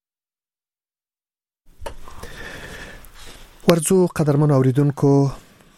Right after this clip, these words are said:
د راپورونو برخې ته. را سره اوسئ، په یاد مو اوسه چې د خبرونې په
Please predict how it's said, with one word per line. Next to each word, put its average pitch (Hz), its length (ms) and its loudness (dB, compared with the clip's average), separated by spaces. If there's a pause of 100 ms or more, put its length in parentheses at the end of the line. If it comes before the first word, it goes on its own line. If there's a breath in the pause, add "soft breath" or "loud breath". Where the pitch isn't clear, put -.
(480 loud breath)
د 117 100 2 (600)
راپورونو 98 540 2
برخې 90 320 0
ته. 90 200 -2 (2000 loud breath)
را 147 60 4
سره 147 180 2
اوسئ، 139 360 4
په 131 160 -2
یاد 110 240 2
مو 110 60 2
اوسه 120 260 2
چې 113 240 2 (480 loud breath)
د 104 120 4
خبرونې 98 440 2
په 92 280 2